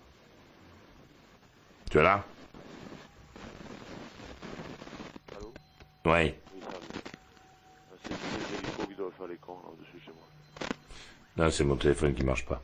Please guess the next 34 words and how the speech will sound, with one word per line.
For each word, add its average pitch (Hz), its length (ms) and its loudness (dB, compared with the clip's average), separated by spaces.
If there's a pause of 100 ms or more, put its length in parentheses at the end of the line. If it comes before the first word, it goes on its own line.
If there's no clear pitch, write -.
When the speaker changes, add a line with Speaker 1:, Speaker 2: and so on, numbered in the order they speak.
(100)
Speaker 1:
Bon, 80 120 6
vas-y. 80 280 10 (1500)
Speaker 2:
Non, 123 100 6
mais 110 160 8
ça, 107 140 10
en - 20 6
fait, 113 160 2
c'est 123 80 6
pas 113 120 10
lui, 98 180 2
quoi. 92 140 4
Bon, 95 240 6
enfin, 92 200 0
un 95 60 -4
peu 82 180 0
à 95 60 8
l'oreille, 90 420 6
quoi. - 220 -16 (640)
Non, 92 160 4
mais, 82 120 4
hein, 90 140 8 (100)
qu'est-ce - 140 -8
que 117 60 4
t'en, 104 60 8
qu'est-ce - 180 -2
que - 60 0
t'en 101 100 4
penses ? 98 220 4 (600)
Speaker 1:
Qu'est-ce 78 160 0
que 82 120 8
je - 80 2
pense 80 220 6
de 73 100 8
quoi ? 71 280 6